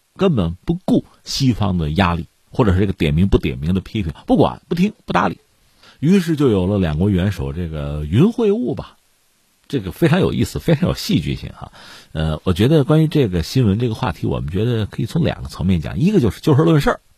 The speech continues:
谈谈他们俩这个会晤，然后呢，我们还要扯两句俄罗斯，确切说扯两句俄罗斯的经济。为什么？咱们样样说，先说这次他们的会晤。这个会晤说到底呢，大家当然觉得是有必要，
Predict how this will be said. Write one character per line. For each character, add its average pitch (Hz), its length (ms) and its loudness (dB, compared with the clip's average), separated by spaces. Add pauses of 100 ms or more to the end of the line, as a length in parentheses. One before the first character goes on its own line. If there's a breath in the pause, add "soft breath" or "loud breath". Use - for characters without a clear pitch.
(360)
谈 113 160 0
谈 117 100 2
他 117 140 0
们 110 60 2
俩 64 120 -2
这 92 60 -6
个 87 80 -6
会 - 100 -4
晤， 85 160 0
然 110 140 0
后 165 120 0
呢， 120 80 0
我 76 140 -2
们 104 160 0 (180 loud breath)
还 - 120 -2
要 139 80 4
扯 - 240 -2
两 69 180 0
句 78 80 -4
俄 98 160 0
罗 151 140 2
斯， - 280 -10
确 170 200 2
切 107 100 -4
说 156 220 -4 (240 loud breath)
扯 - 140 0
两 95 160 2
句 65 100 -8
俄 107 160 0
罗 135 100 2
斯 147 140 -4
的 175 100 2
经 208 400 2
济。 - 180 -16 (560 soft breath)
为 226 220 4
什 76 140 -2
么？ 65 160 -10
咱 80 100 -4
们 117 100 -2
样 139 140 -4
样 127 160 -4
说， - 220 -8 (160 soft breath)
先 180 220 4
说 170 120 2
这 151 140 -2
次 - 120 -4
他 - 140 -6
们 127 140 -4
的 127 60 -2
会 180 180 -2
晤。 78 160 -6 (480)
这 233 100 -4
个 220 100 2
会 247 180 0
晤 147 180 4
说 185 200 -2
到 165 160 2
底 - 320 -10
呢， - 120 -20 (280)
大 151 140 -2
家 160 140 0
当 180 180 4
然 170 140 4
觉 139 160 -2
得 160 100 -4
是 131 160 -6
有 69 240 -2
必 135 300 -4
要， 165 220 -4